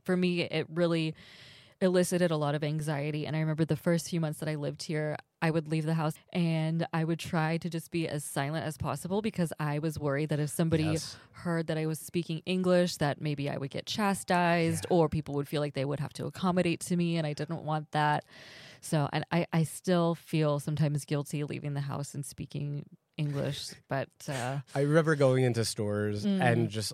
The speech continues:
Speaker 2: I think I want, I needed to buy, like, a new pair of running shoes or something 'cause I was
Speaker 1: Mm-hmm.
Speaker 2: like, "At least I can go running. I can do that in
Speaker 1: Yeah.
Speaker 2: any language. I don't ne-, I can do that on my
Speaker 1: Can you?
Speaker 2: own,"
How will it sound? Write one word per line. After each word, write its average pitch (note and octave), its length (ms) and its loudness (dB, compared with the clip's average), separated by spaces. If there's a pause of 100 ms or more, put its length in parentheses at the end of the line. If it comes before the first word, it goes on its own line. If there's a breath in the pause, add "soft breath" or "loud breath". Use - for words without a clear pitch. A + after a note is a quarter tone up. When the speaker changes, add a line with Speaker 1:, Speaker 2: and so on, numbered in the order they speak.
Speaker 2:
I A#2+ 140 0
think A2+ 200 -2
I A2 120 2
want, A2 200 -2
I C3 60 0
needed A2 260 0
to A#2 80 -8
buy, G2+ 160 -4
like, - 180 -6
a C3 40 -2
new A#2+ 100 2
pair A2 180 2
of G2+ 100 -4
running G#2 240 -2
shoes G#2 240 -8
or A#2+ 40 -10
something - 360 -10
'cause G#3+ 180 6
I G3 60 8
was F#3 100 4
Speaker 1:
Mm-hmm. G3 80 -4
Speaker 2:
like, G3 100 -2
"At G3+ 60 -2
least G#3 180 4
I F#3+ 80 4
can E3 80 2
go D#3+ 100 4
running. C#3 360 4
I A#2+ 100 2
can A#3 120 2
do - 100 8
that C3 220 8
in B2 100 4
Speaker 1:
Yeah. B2 60 4
Speaker 2:
any B2 160 2
language. A2 420 0
I A2+ 80 0
don't A#2 200 0
ne-, A#2 140 -4
I C3 80 -4
can B2+ 120 -2
do C#3 80 6
that C3+ 140 4
on C3+ 120 0
my A#2+ 140 2
Speaker 1:
Can C#3+ 60 -2
you? - 60 -2
Speaker 2:
own," A#2+ 460 0